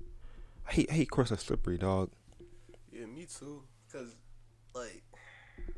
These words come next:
Speaker 2: the one thing I hate, I hate playing defense, and I don't feel like I can move.
Speaker 1: Fully, like,
Speaker 2: Yeah.
Speaker 1: be mobile.
Speaker 2: I don't feel mobile.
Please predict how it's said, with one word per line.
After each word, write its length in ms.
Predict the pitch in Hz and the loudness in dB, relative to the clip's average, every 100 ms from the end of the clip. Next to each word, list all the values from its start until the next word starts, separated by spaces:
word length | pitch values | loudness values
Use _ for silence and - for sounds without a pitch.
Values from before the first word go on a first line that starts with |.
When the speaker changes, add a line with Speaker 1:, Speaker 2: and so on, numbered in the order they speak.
| - - - | -8 -14 -8
Speaker 2:
the 120 | 113 | -6
one 280 | 113 139 147 | -2 -2 -2
thing 280 | 143 139 117 | -2 -4 0
I 160 | 117 | 0
hate, 380 | 104 110 127 - _ _ _ - - | -2 -4 -6 -6 _ _ _ -20 -8
I 100 | 110 | -8
hate 400 | 110 - 156 - | -8 -6 -6 -6
playing 300 | - 139 107 | -6 -4 -4
defense, 360 | 113 120 123 - | -4 -6 -6 -6
and 160 | 110 | -4
I 80 | 104 | -4
don't 280 | 104 113 - | -2 -4 -4
feel 300 | - - 110 | -10 -6 -4
like 200 | 104 98 - | -4 -6 -4
I 100 | 104 | -6
can 280 | - 90 - - - - - | -6 -16 -18 -20 -20 -20 -14
move. 220 | 120 120 | -8 -4
Speaker 1:
Fully, 400 | 113 143 139 113 107 | 10 12 12 12 10
like, 360 | - 98 - - | 8 6 6 -4
Speaker 2:
Yeah. 320 | 117 107 87 110 | -6 -4 -4 0
Speaker 1:
be 100 | 101 | 6
mobile. 380 | 113 107 90 - | 8 8 6 0
Speaker 2:
I 100 | 107 | -6
don't 120 | 113 | -8
feel 220 | - 110 | -8 -12
mobile. 480 | 98 101 104 90 90 | -10 -10 -10 -12 -18